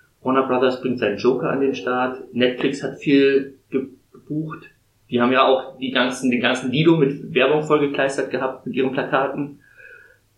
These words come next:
Ähm, große Auteurs sind hier aufgeschlagen und, äh, in den Nebenreihen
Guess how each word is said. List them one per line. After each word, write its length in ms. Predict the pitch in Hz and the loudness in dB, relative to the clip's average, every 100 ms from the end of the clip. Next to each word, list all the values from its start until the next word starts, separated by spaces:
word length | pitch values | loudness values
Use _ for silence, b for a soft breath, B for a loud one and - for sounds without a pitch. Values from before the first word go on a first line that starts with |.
| _ | _
Ähm, 760 | 120 120 120 113 110 110 110 - | 4 4 4 0 -2 -2 -8 -10
große 320 | - 143 143 | 2 2 4
Auteurs 600 | 110 - 143 143 160 - - - | 0 0 -2 -4 -6 -12 -20 -10
sind 140 | 147 | -6
hier 460 | 139 135 131 131 - _ | 0 2 2 0 -8 _
aufgeschlagen 840 | 135 - - 139 131 135 127 127 - _ _ _ _ _ _ _ | -2 -2 -2 2 2 2 -2 -4 -14 _ _ _ _ _ _ _
und, 260 | 135 131 131 | -2 -2 2
äh, 260 | 127 123 113 | 4 4 2
in 80 | 123 | 0
den 120 | 113 | -4
Nebenreihen 760 | 110 113 139 135 135 151 156 160 | 0 0 0 -2 -2 -2 -4 -10